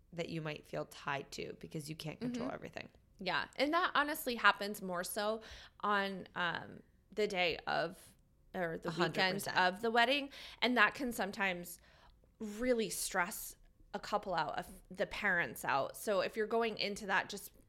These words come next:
Speaker 2: being like, "Okay, we've spent over a year plus time planning this. We have an amazing team that's going to be
Speaker 1: Mm-hmm.
Speaker 2: executing this weekend for us." Just enjoy that, enjoy that weekend and that time with your guests and your family, because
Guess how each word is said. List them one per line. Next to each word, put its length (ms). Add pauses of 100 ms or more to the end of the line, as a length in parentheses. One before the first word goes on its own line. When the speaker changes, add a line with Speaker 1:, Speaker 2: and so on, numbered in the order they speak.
(160)
Speaker 2:
being 220
like, 300
"Okay, 280 (100)
we've 180
spent 420
over 240
a 80
year 220
plus 280
time 240
planning 360
this. 200
We 80
have 140
an 140
amazing 480
team 180
that's 180
going 200
to 60
be 100
Speaker 1:
Mm-hmm. 100
Speaker 2:
executing 520
this 200
weekend 320
for 120
us." 160 (460)
Just 480
enjoy 720
that, 220 (360)
enjoy 440
that 260
weekend 600
and 200
that 160
time 300
with 100
your 120
guests 400
and 100
your 100
family, 460
because 480